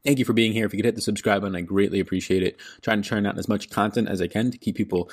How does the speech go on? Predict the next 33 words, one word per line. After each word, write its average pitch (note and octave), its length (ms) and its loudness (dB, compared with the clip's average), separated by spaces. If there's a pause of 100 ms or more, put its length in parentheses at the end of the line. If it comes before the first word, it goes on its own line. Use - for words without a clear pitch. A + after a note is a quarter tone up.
(180)
sane A2+ 520 0
during F#2 300 2
this F2+ 200 -4
time. A2+ 380 0
If G2+ 100 -8
you F#2+ 60 0
want G2 140 2
to G2 80 -4
check G2 180 -2
out - 180 -2
some G2+ 140 -2
of F#2+ 60 0
my F2+ 100 0
exclusive D3 480 0
content, B2+ 380 0
which F#2 180 -2
is F#2 160 0 (300)
every A2+ 180 4
single G#2 240 2
day, G2+ 140 4
the G2 200 2
E G#2 120 6
N F#2+ 100 0
B F#2 140 4
A F2+ 100 2
projections, F2+ 600 0
League G2 140 4
of F#2 40 4
Legends F2+ 300 2
projections, F#2 480 0
rankings, F2 480 -2
models, F2 400 2
interests, F2 560 -2